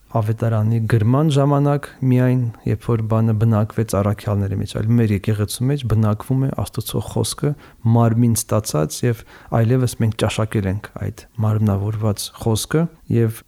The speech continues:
դա ֆիքսելու համար, դա մեր մտքերում դրոշմելու համար հենց այդ ավետարանական դրվագը ընթերցվում է։ Որոշ պարագաներում ավելի կրճատված հատված կա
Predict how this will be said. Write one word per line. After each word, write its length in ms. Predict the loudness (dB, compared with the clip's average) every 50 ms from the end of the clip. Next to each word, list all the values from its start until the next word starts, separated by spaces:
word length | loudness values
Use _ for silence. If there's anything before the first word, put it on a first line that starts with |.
| -2 0
դա 200 | 2 4 4 4 4 2 0 -2 -6 -14 _ _ _ _ _ _ -10
ֆիքսելու 520 | -4 -4 -2 -2 -2 0 0 2 2 4 2
համար, 380 | 4 2 2 2 2 0 0
դա 180 | 0 0 0 0 0 -2 -6 -10 -20 -20 -8
մեր 240 | -2 0 2 4 4
մտքերում 460 | 4 2 0 0 0 0 2 2 2
դրոշմելու 500 | 2 2 0 0 -2 -2 -2 0 0 2
համար 320 | 2 2 2 0 0 -2 -2
հենց 240 | -2 -2 -2 -4 -4
այդ 220 | -6 -6 -6 -6
ավետարանական 800 | -6 -6 -6 -6 -4 -2 -2 0 0 0 -2 -2 -2 -2 -2 0
դրվագը 480 | 0 -2 -2 0 0 0 0 0 0 -2 -2 -6 _ _
ընթերցվում 580 | -2 -2 -2 0 -2 -4 -6 -6 -6 -4 -4 -4
է։ 100 | -4 -8 _ _ _ _ _ _ _ _ _ _ 0
Որոշ 340 | 2 4 4 4 4 2 -2 -8 -14 _ -20 -20 -20 -20 -20 -10
պարագաներում 760 | -2 0 2 2 2 2 2 2 2 2 2 2 2 2 2 0 0
ավելի 500 | -2 0 0 2 2 2 2 4 4 4 2 0 -2 -10 -20 -20 -20 -20 -20 -20 -12
կրճատված 680 | -6 -4 -4 0 2 2 2 2 0 0 0 0 0 0
հատված 500 | 0 0 0 0 0 0 -2 0 -2 -4
կա 200 | -4 -2 0